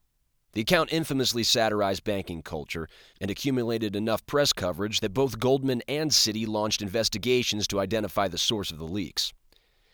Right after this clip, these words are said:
His book, Straight to Hell, is not Hemingway, but believable. Oddly, rather than inspiring a recollection of our own obnoxious behavior,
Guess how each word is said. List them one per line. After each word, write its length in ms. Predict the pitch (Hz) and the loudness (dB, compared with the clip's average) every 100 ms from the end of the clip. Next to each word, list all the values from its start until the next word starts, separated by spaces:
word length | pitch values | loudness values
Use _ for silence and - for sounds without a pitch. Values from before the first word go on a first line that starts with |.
| _ | _
His 180 | 139 117 | -4 0
book, 380 | 143 160 143 - | 6 6 6 -4
Straight 460 | - - 127 123 - | -4 -2 0 -2 0
to 100 | 95 | -4
Hell, 400 | 113 98 76 90 - _ | -2 -2 -4 -8 -16 _
is 300 | - 170 160 | -4 -2 0
not 240 | 175 151 107 | 2 2 2
Hemingway, 580 | 113 90 78 73 65 82 _ _ - | -2 -2 -6 -8 -10 -12 _ _ 0
but 240 | 135 - | 0 0
believable. 580 | 127 123 139 98 71 - _ _ _ _ _ _ _ _ _ | -6 -4 -2 -4 -10 -18 _ _ _ _ _ _ _ _ _
Oddly, 440 | - 170 160 101 101 | 0 2 2 2 0
rather 320 | 117 131 135 | 2 4 2
than 160 | 120 113 | 0 0
inspiring 560 | 104 - 113 110 107 | 0 2 2 2 0
a 60 | 101 | 0
recollection 600 | 110 113 101 104 - 98 | 0 0 0 -2 0 -4
of 100 | 90 | -2
our 140 | 92 104 | -2 2
own 180 | 147 120 | 2 2
obnoxious 520 | 87 90 80 82 - | 0 -6 -6 -8 -10
behavior, 540 | 80 78 78 73 104 | -10 -10 -10 -6 -8